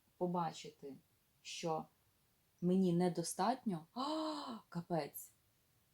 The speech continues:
там, все, мені мало, мені не вистачить, і далі пішли думки, е, ну, там, в кінечному результаті, е, це все приводиться до смерті, бо в нас основний страх — це смерть.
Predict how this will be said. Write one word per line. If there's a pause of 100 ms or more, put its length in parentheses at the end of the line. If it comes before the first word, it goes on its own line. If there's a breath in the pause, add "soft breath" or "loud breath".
(720)
там,
все,
мені
мало,
мені (280)
не
вистачить,
і
далі (180)
пішли
думки, (360 loud breath)
е, (460)
ну,
там, (600)
в
кінечному
результаті, (180)
е,
це
все
приводиться
до
смерті, (1600)
бо
в
нас
основний
страх —
це
смерть.